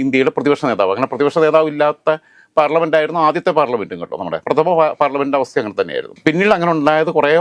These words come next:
വർഷങ്ങൾക്ക് ശേഷം രണ്ടായിരത്തി പത്തൊമ്പതിലെ പാർലമെന്റിലാണ്, ആ, ആ അഞ്ചു വർഷക്കാലം. ഇപ്പം ഔദ്യോഗികമായിട്ട് രാഹുൽ ഗാന്ധി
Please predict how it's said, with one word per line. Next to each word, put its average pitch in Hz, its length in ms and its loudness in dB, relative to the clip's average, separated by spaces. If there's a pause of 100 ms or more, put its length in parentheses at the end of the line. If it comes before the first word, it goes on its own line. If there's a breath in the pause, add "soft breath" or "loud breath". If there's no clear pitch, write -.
വർഷങ്ങൾക്ക് 151 480 -2
ശേഷം 147 200 -4 (140)
രണ്ടായിരത്തി 135 520 -2 (220)
പത്തൊമ്പതിലെ 135 500 2 (140)
പാർലമെന്റിലാണ്, 80 600 -2 (120)
ആ, 127 80 4 (300)
ആ 127 40 4 (120)
അഞ്ചു 107 180 -4
വർഷക്കാലം. 82 380 -4 (200)
ഇപ്പം 233 240 0 (200)
ഔദ്യോഗികമായിട്ട് 139 680 0
രാഹുൽ 123 260 -2
ഗാന്ധി 123 300 -4